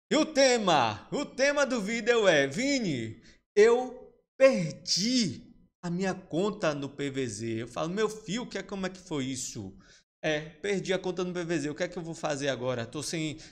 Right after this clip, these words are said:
tô sem meus progressos, não tem problema. O que é que eu vou falar? Eu vou deixar um link aqui pra você se comunicar com a E A Games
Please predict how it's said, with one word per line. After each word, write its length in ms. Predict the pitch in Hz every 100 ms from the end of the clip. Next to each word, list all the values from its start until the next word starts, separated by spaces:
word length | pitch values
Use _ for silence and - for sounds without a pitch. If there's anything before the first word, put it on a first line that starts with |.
| _
tô 100 | 185
sem 560 | - 180 170 165 147 131
meus 220 | 156 156
progressos, 800 | - 147 120 120 120 - 117 -
não 160 | 143
tem 140 | 156 170
problema. 600 | 185 170 127 139 120 95 - - -
O 80 | 170
que 80 | 196
é 40 |
que 120 | 190 208
eu 60 |
vou 140 | 175 156
falar? 640 | - 143 123 104 92 - _ _ _ _ _ _ _ -
Eu 80 | 127
vou 140 | 135
deixar 280 | 143 - 156
um 140 | 170
link 240 | 131 139 135
aqui 220 | - 131
pra 120 | 135
você 220 | 123 123
se 140 | 117 -
comunicar 840 | 139 135 143 131 117 110 - _
com 140 | 170
a 180 | 156 - 262
E 160 | 262
A 180 | 175 156
Games 840 | 131 120 120 156 208 - - -